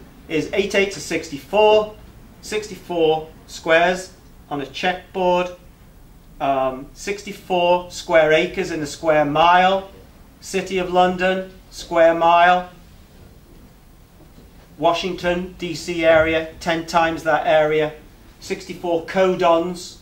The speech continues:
within human D N A. So there's a lot of thought and stuff gone into this, and it's big,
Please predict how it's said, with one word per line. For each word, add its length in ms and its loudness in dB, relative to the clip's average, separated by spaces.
within 200 -6
human 420 -6
D 260 -2
N 140 2
A. 400 -2
So 440 0
there's 120 -10
a 60 -6
lot 200 2
of 120 -8
thought 480 -2
and 200 -8
stuff 580 -6
gone 240 0
into 340 -6
this, 440 -10
and 440 -2
it's 160 -14
big, 500 -4